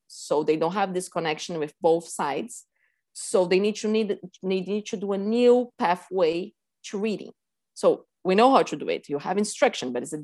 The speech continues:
different type of instruction that's gonna make this new pathway in the brain for the kids to learn, to make the connections. Because if you think in the alphabet, alphabet is just the way you say the sounds, you put it in the reading things. So with what you call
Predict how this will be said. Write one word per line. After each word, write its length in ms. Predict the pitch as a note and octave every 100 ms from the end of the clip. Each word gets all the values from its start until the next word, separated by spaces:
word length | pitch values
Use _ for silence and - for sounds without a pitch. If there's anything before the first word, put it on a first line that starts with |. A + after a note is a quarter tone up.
| -
different 300 | C4 A3 C#3+
type 180 | C3+ C3+
of 80 | C3
instruction 540 | - - D#3+ - A3
that's 160 | G#3+ D#3+
gonna 180 | F3 E3+
make 320 | G3 G#3 F#3
this 160 | E3+ D#3+
new 220 | F#3+ F#3+
pathway 600 | E3+ D3+ - C#3+ C#3 - _ -
in 100 | A#3
the 60 |
brain 400 | G#3 F3 D#3 F3+ - _ _ -
for 100 | F#3
the 80 | D#3+
kids 320 | D#3 D3+ -
to 80 | F3+
learn, 380 | D#3 D3+ D#3 D#3 _ _ _ -
to 80 | -
make 240 | F#3 F3+ F3
the 80 | E3+
connections. 680 | F3+ E3+ F3 - B3 C4 - _ A3+
Because 220 | A3+ B3+
if 160 | C#4+
you 100 | F4
think 300 | E4+ D#4 C#4+
in 100 | C#4+
the 160 | A#3 - G#3+
alphabet, 560 | A3+ F#3 C3 B2+ - - -
alphabet 500 | G3+ A3+ G3+ G3+ - - _ _
is 340 | D#3 C3 - - _ _ -
just 300 | F#3 F3 - -
the 120 | F#3
way 100 | D#3
you 120 | G3
say 180 | A#3 A#3
the 100 | G#3
sounds, 640 | - - D3+ F#3 D#4 - -
you 120 | G3+
put 160 | G3 G3+
it 140 | F#3 -
in 100 | F3
the 80 | D3+
reading 380 | F3+ F#3 D3+ - _ _ _ _ _ _
things. 420 | E3 - - -
So 160 | - F3+
with 180 | E3+ D3+
what 260 | E3+ F3
you 100 | F#3
call 460 | F#3 G#3+ E3 -